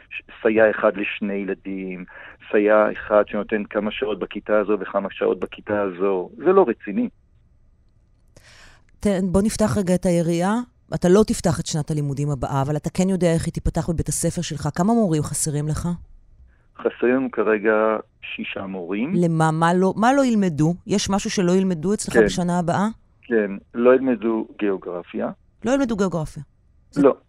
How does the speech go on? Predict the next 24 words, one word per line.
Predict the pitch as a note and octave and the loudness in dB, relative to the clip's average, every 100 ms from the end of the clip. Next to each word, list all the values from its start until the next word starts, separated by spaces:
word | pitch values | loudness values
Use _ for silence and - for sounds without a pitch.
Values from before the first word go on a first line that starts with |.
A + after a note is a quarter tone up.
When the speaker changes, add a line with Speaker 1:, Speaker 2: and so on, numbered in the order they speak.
| _ G#3 | _ -6
Speaker 2:
אוקיי. | F#3 F#3 E3+ - | -4 -6 -8 -4
Speaker 1:
אה, | - A2+ A2+ A#2 | 0 2 2 2
ילמדו | B2+ C3 D3+ | 2 2 2
ב-, | B2+ - | 0 -6
בשכבה | - A2+ - A#2 | -6 -2 4 4
אחת | - A2+ | 4 2
גיאוגרפיה, | G2+ F#2+ D3 - | 2 2 2 2
שכבה | - G2 A#2+ | -4 0 0
אחרת | - A2 - | 0 -4 -4
שרצינו | G2+ - A#2 A2 | -6 -4 -2 0
להמשיך | G2+ G2+ A2+ G#2+ | -2 -2 -8 -6
איתם | A2 G2+ | -4 -4
השנה | F#2+ G#2+ G#2 | -4 -4 -4
את | |
תוכנית | - A#2+ A2 | -4 -6 -4
הלימודים, | G2 F#2+ - F#2+ | -4 -6 -12 -14
אנחנו | F2+ G#2 | -8 -8
לא | F2 | -6
נמשיך | F2+ - - G#2+ | -10 -14 -16 -12
איתם. | - A#2 F3 _ _ _ _ - - - - - | -6 -6 -8 _ _ _ _ -20 -20 -20 -20 -2
אה, | A#2+ A2+ A2 G#2+ G#2+ - | 2 4 4 2 0 -2
לא | A#2 C3 | 4 6
ילמדו | D3 C3 C3+ | 6 2 -2
תנ"ך. | - G#2+ A2 G2 | 0 2 2 2